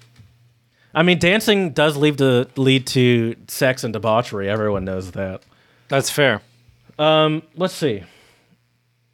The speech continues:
Speaker 1: Oh, I'm at H G dot org legal articles. This seems legit.
Speaker 2: Okay, nice.
Speaker 1: Uh, now I gotta, uh, okay. It's so legit that I have to, like, read to find it.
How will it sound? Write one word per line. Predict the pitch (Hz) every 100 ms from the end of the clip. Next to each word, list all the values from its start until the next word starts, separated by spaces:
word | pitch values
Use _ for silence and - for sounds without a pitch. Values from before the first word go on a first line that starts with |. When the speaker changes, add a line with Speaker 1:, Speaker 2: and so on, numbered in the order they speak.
| _ _ _ _ _ _ _ -
Speaker 1:
Oh, | 175 107 - _ _
I'm | 120 175
at | 165 147
H | 151 180 165 135
G | 151 147
dot | 143 127
org | 131 139 127
legal | 120 147 147 110
articles. | 104 98 98 90
This | 120 127
seems | 135 107 92
legit. | 95 90 90 92 104 _ -
Speaker 2:
Okay, | 139 - 143 151 _ -
nice. | 113 131 - - - - _ _ _ -
Speaker 1:
Uh, | 135 139 139 135 135 131 - _ _ _ _ _ _ _ _ _ _ _ _
now | 123 123
I | 117
gotta, | 113 107 101 98 92
uh, | 104
okay. | 107 92 92 _ _ _ _ -
It's | 123 123
so | 151 139
legit | 131 113 123 123
that | 117
I | 113 113
have | 110
to, |
like, | 107 104
read | 98 104 107 98
to |
find | 98 107 101 98
it. | 95